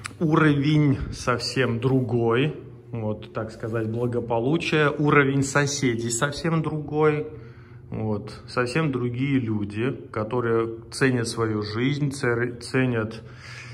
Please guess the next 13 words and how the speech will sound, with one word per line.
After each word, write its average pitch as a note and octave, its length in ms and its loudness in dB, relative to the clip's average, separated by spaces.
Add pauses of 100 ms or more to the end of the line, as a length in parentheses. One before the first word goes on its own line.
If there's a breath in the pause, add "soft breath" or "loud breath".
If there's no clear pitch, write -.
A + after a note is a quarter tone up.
(200 loud breath)
Там D#3 300 6
у D3 120 2
них C#3 220 4
были C3 240 4
очень B2+ 320 2
много A2+ 720 0
таких A#2 440 -6
вот A2+ 160 -4
соседей, B2+ 600 2
ну, B2+ 240 0
так A#2 180 -2
сказать, C3 440 -2
алкашня. A#2+ 720 -2